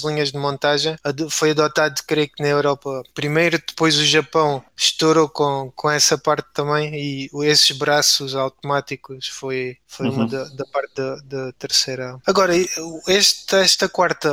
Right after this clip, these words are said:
Speaker 1: revolução que tu estás a falar é muito interessante, e agora com isto do, da covid, também é muito interessante, porque acho que vai haver aqui um, um género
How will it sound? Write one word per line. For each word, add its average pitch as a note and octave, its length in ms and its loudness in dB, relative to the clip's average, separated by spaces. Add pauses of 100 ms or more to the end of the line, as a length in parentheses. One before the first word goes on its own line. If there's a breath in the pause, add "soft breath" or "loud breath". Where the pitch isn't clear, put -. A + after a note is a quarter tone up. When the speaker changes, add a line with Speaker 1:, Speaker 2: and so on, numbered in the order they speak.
(120)
Speaker 1:
revolução D3 800 -2
que - 100 -18
tu - 100 -8
estás E3 280 2
a D#3 40 2
falar C#3+ 400 0
é D3+ 120 2
muito E3 280 -4
interessante, D3 640 -2
e - 20 2
agora D3+ 220 2
com D#3 160 -6
isto D3 340 -2
do, C3 480 -6 (100)
da C#3+ 180 0
covid, C#3 640 -4 (260)
também C#3+ 240 -4
é C#3+ 40 -2
muito D3 260 -4
interessante, D3 720 -2
porque D#3+ 280 0
acho F3+ 220 4
que - 100 -10
vai F3+ 180 4
haver E3+ 220 0
aqui E3+ 280 -2
um, D#3 540 -4 (220)
um D#3 160 -2
género D#3 420 2